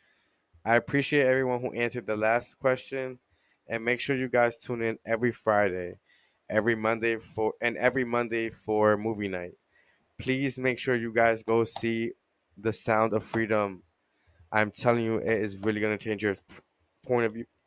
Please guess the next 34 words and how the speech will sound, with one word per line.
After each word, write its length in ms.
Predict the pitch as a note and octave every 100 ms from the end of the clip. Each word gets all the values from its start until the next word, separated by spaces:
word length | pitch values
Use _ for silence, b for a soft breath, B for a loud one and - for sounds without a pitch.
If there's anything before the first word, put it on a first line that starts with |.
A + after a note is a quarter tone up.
| _ _ _ _ B2
Ooh, 80 |
excuse 380 | A2 - A#2 G2+
me. 80 | G#2
It's 100 | G2+
gonna 160 | A#2+ A2+
change 200 | - A2+
your 80 | G#2
point 240 | A2+ G#2+
of 60 | G2
view 160 | G2+
on 100 | G2 -
everything. 600 | G#2+ G2+ - G2 F#2 F#2 - - _ _ _ - -
And 380 | C#3+ D3 B2 G#2
they're 140 | A2+
doing 260 | C3+ A#2+ G2
weird 320 | A2 B2 -
things 420 | A#2+ B2+ C#3 - B B B
for 100 | B2
people 280 | C3 B2+ A2
not 400 | F#2+ G#2 A#2+ A#2+
to 120 | G#2+
see 300 | - A2 G2+
it 180 | G2 -
in 100 | A#2+
the 80 | A#2+
movie 220 | G#2+ F#2+
theaters. 420 | F#2 F#2 F2+ F2 -
I'm 240 | A2 A2 F#2
definitely 380 | A#2 A#2 A2+
sharing 320 | G#2+ A#2 A2 G#2
that 180 | G#2
link 300 | G2 G#2+ - _ _ _
on 200 | G#2+ A2
Instagram. 600 | - G#2+ - G2 G2+ F#2+